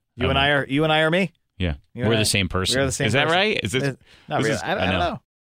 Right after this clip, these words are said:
Speaker 2: People are
Speaker 1: That's true.
Speaker 2: afraid to show their true colors.
Speaker 1: You know, thank you.
Speaker 2: Whereas with Phil,
Speaker 1: This
Speaker 2: Phil's
Speaker 1: is
Speaker 2: not
Speaker 1: what you get.
Speaker 2: afraid.
Speaker 1: I ha-, I'm wearing green pants
Speaker 2: <laughs>
Speaker 1: today.
Speaker 2: Yes, it's
Speaker 1: Those are
Speaker 2: great.
Speaker 1: my colors.
Speaker 2: They're very sick.
Speaker 1: They're
Speaker 2: His pants are so
Speaker 1: <laughs> they're
Speaker 2: sick.
Speaker 1: They look like a
Speaker 2: Multiple meetings.
Speaker 1: multiple
Speaker 2: Pun intended.
Speaker 1: meetings of sick green.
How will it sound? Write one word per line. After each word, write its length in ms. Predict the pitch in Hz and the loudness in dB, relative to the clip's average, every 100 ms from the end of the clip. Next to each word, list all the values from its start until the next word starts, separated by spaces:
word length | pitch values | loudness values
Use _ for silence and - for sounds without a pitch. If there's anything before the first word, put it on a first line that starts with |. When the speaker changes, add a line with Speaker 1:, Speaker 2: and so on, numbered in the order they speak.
| _ | _
Speaker 2:
People 240 | - 85 98 | -6 -2 0
are 40 | |
Speaker 1:
That's 80 | 87 | 0
true. 60 | |
Speaker 2:
afraid 240 | - 92 85 | 0 0 0
to 40 | |
show 200 | 78 - | -2 -2
their 100 | 82 | -2
true 220 | 76 - - | -4 -8 -8
colors. 260 | 80 73 | -6 -2
Speaker 1:
You 60 | 170 | 0
know, 120 | 185 | -2
thank 400 | - - 196 190 | -2 0 0 0
you. 60 | 180 | 0
Speaker 2:
Whereas 180 | 95 - | 2 2
with 140 | 92 | 0
Phil, 400 | - 98 98 104 - _ _ _ _ | -2 0 0 0 -4 _ _ _ _
Speaker 1:
This 80 | - - _ - - | -20 -20 _ -8 -4
Speaker 2:
Phil's 160 | - 107 | 0 0
Speaker 1:
is 40 | 101 | 0
Speaker 2:
not 140 | 92 | 0
Speaker 1:
what 60 | 87 | 0
you 60 | 80 | 0
get. 180 | 110 110 | 2 2
Speaker 2:
afraid. 180 | 107 - - | 0 -4 -4
Speaker 1:
I 100 | 147 | 0
ha-, 140 | 190 | 2
I'm 100 | 175 | 2
wearing 200 | 202 190 | 2 2
green 240 | 160 160 151 | 2 0 0
pants 260 | 165 151 | 0 0
Speaker 2:
<laughs> 20 | 143 | 0
Speaker 1:
today. 320 | - 156 127 | 0 2 2
Speaker 2:
Yes, 280 | 120 98 92 | 2 0 -6
it's 140 | 85 | -10
Speaker 1:
Those 140 | - | -2
are 40 | 104 | 2
Speaker 2:
great. 60 | 113 | 2
Speaker 1:
my 80 | 139 | 0
colors. 240 | 147 123 | 0 0
Speaker 2:
They're 120 | 110 | 2
very 280 | 107 107 98 | 2 2 2
sick. 400 | 85 - 80 - _ - - | 2 -2 -4 -6 _ -20 -4
Speaker 1:
They're 80 | 151 | -2
Speaker 2:
His 100 | 151 | 0
pants 400 | 135 120 113 - | 0 2 0 0
are 40 | 92 | 0
so 200 | 170 110 | 2 2
Speaker 1:
<laughs> 0 | |
they're 140 | 107 | 2
Speaker 2:
sick. 380 | - 85 80 - - | 0 -2 -2 -8 -4
Speaker 1:
They 120 | 190 180 | 0 2
look 240 | 190 190 | 2 2
like 160 | 175 151 | 0 2
a 400 | 139 131 127 113 101 | 4 4 2 0 -2
Speaker 2:
Multiple 480 | 101 110 110 92 | 0 2 2 0
meetings. 440 | 82 82 76 73 127 | -2 -4 -6 -10 -4
Speaker 1:
multiple 320 | 139 165 160 | 0 2 2
Speaker 2:
Pun 140 | - | 2
intended. 380 | - 120 190 180 | 2 2 2 2
Speaker 1:
meetings 280 | 175 175 156 | 2 2 0
of 100 | 139 | -2
sick 300 | - 151 - | -2 -2 -2
green. 320 | 123 123 123 | -2 0 0